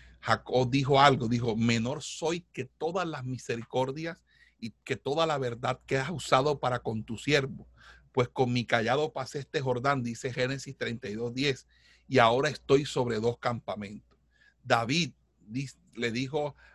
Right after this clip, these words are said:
a, a, dice, "¿Quién soy yo y qué es mi casa para que tú me hayas traído hasta aquí?". Amén. Eh, eh,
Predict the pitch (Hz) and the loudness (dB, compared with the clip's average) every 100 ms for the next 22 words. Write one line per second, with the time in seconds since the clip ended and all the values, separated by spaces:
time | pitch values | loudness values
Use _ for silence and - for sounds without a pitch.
0 | _ 113 117 107 113 - _ 113 107 107 | _ -2 0 -2 -8 -18 _ -10 -10 -6
1 | 120 - 95 - - 135 156 175 - 165 | -8 -6 -8 -10 -8 -2 -2 -2 -2 -2
2 | 131 160 135 - _ _ _ - 123 - | 2 2 2 -2 _ _ _ -8 -8 -6
3 | - 151 - 160 147 123 160 143 - 113 | -4 -4 -4 -4 -4 4 6 6 0 -4
4 | 120 110 104 107 127 131 135 135 - 113 | -4 -6 -6 -8 -6 -2 -2 -2 -4 -4
5 | 113 127 127 120 107 101 131 139 _ - | -2 0 -2 -2 -6 -6 -10 -14 _ -20
6 | _ _ - - - 104 104 151 170 _ | _ _ -20 -20 -16 -6 -2 -2 -4 _
7 | - - _ _ - - 107 - - 110 | -20 -20 _ _ -6 -4 -4 -6 -6 -6
8 | - 104 101 | -6 -8 -12